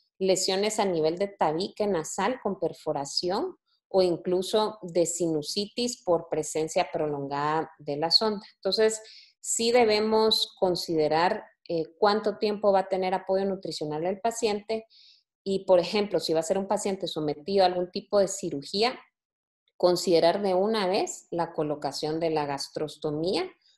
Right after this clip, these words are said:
para iniciar el apoyo nutricional lo antes posible. Ahí está el tema de, de dar una,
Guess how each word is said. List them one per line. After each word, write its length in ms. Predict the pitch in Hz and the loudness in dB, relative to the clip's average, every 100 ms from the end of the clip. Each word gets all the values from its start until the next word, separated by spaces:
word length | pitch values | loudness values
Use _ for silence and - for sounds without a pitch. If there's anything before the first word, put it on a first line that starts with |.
| _ _ | _ _
para 380 | 208 214 254 - | 2 4 2 0
iniciar 520 | 208 185 160 - 165 | 0 0 -2 0 2
el 120 | 185 196 | 2 0
apoyo 480 | - _ 165 170 | -2 _ -2 0
nutricional 880 | 202 196 196 160 151 147 160 226 - _ - | 0 -2 -6 -8 -6 -2 -2 -2 -6 _ -8
lo 220 | 156 151 | -2 -2
antes 360 | 143 143 147 - | -2 -6 -8 -8
posible. 600 | - 170 - 226 170 - _ _ _ _ | -10 -6 -2 -2 -4 -12 _ _ _ _
Ahí 180 | 175 165 | 0 0
está 220 | 165 196 | 2 4
el 160 | 185 185 | 4 4
tema 360 | 185 190 196 175 - - | 0 2 -2 -4 -12 -10
de, 580 | 180 165 151 143 - _ _ | 0 2 4 0 -6 _ _
de 120 | 160 160 | 0 4
dar 220 | 160 180 | 4 4
una, 400 | 185 185 180 | 2 2 0